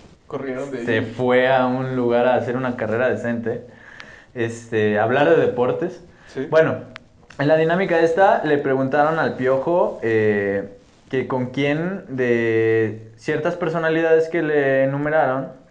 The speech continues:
Speaker 2: eh, que le enlistaron, se echaría un tiro de U F C. ¿Con quién se subiría al ring?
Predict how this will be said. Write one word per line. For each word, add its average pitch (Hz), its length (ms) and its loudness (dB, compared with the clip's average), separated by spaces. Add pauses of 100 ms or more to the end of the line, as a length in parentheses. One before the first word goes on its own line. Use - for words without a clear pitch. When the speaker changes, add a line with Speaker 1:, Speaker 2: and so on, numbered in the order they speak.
(220)
Speaker 2:
eh, 104 500 -4 (240)
que 120 80 -4
le 120 100 0
enlistaron, 120 640 -2 (1000)
se 117 420 -2
echaría 113 400 -2
un 120 300 -6
tiro 117 500 -4 (500)
de 107 420 0
U 120 180 0
F 120 200 -2
C. 180 360 -4 (240)
¿Con 127 140 -12
quién 131 140 -8
se 139 100 -10
subiría 113 340 -2
al 123 100 -2
ring? 196 160 -8